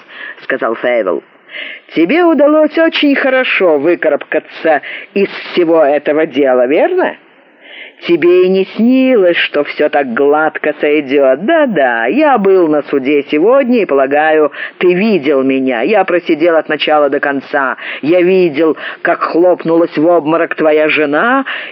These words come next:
и я ее не виню. Момент и впрямь был критический, все висело на волоске». Кто мог сказать, куда повернется дознание, да, Макс? К счастью для тебя, оно повернуло туда,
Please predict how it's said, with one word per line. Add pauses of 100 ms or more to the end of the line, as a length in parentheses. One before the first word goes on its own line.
и
я
ее
не
виню.
Момент
и
впрямь
был
критический,
все
висело
на
волоске». (800)
Кто
мог
сказать, (440)
куда
повернется
дознание,
да,
Макс? (960)
К
счастью
для
тебя,
оно
повернуло
туда,